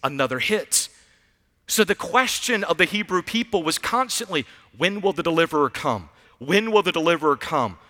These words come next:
When are the promises going to be revealed? When will hope be restored?" And when God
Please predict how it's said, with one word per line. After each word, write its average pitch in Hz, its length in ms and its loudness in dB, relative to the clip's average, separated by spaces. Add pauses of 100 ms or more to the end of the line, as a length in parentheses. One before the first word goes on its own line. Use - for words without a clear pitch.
(200)
When 196 220 2
are 233 80 2
the 196 100 2
promises 175 800 0
going 175 300 -4
to 156 80 -6
be 151 140 -2
revealed? 139 640 -2
When 226 320 2
will 180 160 4
hope 214 460 2 (260)
be 185 140 0
restored?" 147 720 0
And 143 300 -4
when 143 180 -2
God 185 380 2